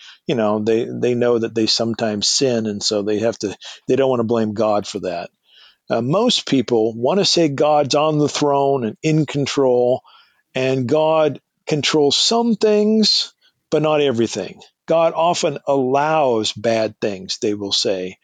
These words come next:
or permits evils because it's not part of some, you know, plan of God's.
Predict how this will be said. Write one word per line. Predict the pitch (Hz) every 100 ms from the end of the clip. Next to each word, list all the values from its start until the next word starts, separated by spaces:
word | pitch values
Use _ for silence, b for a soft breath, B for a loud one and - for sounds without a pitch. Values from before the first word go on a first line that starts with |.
| b b
or | 135
permits | 123 - 151 135 131 160 143 - - -
evils | 151 135 117 101 - - - B B B
because | 143 - 151 139
it's | 139 -
not | 143 135
part | - 131
of | 127
some, | - 123 117 104 -
you | 127 101
know, | 98 98
plan | - 131 131 131
of | 131 113
God's. | 123 117 120 117 107